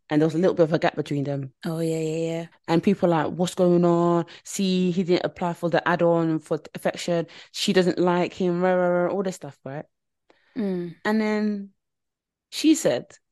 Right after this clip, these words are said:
Speaker 1: and she says, "I really don't comment on these things, but I was wearing body makeup."
Speaker 2: Yeah.
Speaker 1: And if he touched me, then it would be on his shirt. And then he's, and it's like, it's like we need to know everything. And then I remember watching this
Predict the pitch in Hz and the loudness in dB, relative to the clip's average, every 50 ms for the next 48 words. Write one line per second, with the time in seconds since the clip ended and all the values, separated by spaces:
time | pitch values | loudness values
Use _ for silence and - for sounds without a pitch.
0 | _ _ _ 190 196 - 220 214 - 196 170 170 165 175 226 220 202 - - - | _ _ _ 0 0 0 -2 -4 -4 -2 -2 0 0 0 0 -2 -2 -4 -6 -8
1 | - 165 160 151 156 151 156 151 - - 160 151 - - 156 - - 175 196 202 | -6 -6 -6 -4 -6 -8 -8 -10 -10 -10 -10 -10 -6 -6 -6 -4 -2 -2 -2 -2
2 | - 185 175 165 151 170 165 156 165 170 170 170 - 208 220 - - _ - _ | -2 -2 -2 -2 -2 -2 -2 -2 -2 -2 -2 -2 -4 -6 -6 -6 -8 _ -20 _
3 | _ _ _ _ _ _ _ _ _ _ - 190 175 165 160 160 - _ _ _ | _ _ _ _ _ _ _ _ _ _ -6 -4 -4 -4 -6 -10 -14 _ _ _
4 | _ _ _ _ - - 170 180 170 - - - 202 185 - 196 - - - 156 | _ _ _ _ -6 -2 -2 -2 -2 -4 -6 -6 -6 -2 -2 -4 -4 -2 -4 -4
5 | 143 143 139 143 143 139 - - 107 143 151 143 - 160 156 147 147 165 147 - | -2 0 0 0 0 -2 -2 -2 -2 -2 -2 -2 -2 -2 -2 0 -2 -4 -6 -8
6 | - 160 151 135 - - - 139 139 139 - - 143 143 139 135 - - - _ | -8 -10 -10 -10 -10 -10 -10 -10 -10 -10 -10 -10 -12 -14 -14 -16 -20 -20 -20 _
7 | _ _ _ _ _ _ _ _ _ _ - - - - - _ - 226 254 247 | _ _ _ _ _ _ _ _ _ _ -20 -20 -20 -20 -12 _ 2 2 2 2
8 | - 269 233 226 202 - - - _ _ _ _ - _ _ _ _ _ _ _ | 2 0 -2 -2 -2 -4 -8 -20 _ _ _ _ -20 _ _ _ _ _ _ _
9 | _ _ _ _ _ _ - 247 240 311 311 277 240 254 233 240 226 226 - 214 | _ _ _ _ _ _ 2 4 6 6 6 8 8 8 10 10 8 8 6 6
10 | 202 185 - - - 202 214 185 202 - 190 175 - 185 196 185 180 185 - - | 6 6 6 6 4 4 4 4 2 2 2 2 4 4 6 6 4 4 2 2
11 | 214 247 311 302 233 240 202 190 220 208 180 190 175 | 2 4 4 2 2 0 0 0 0 -2 -2 -4 -6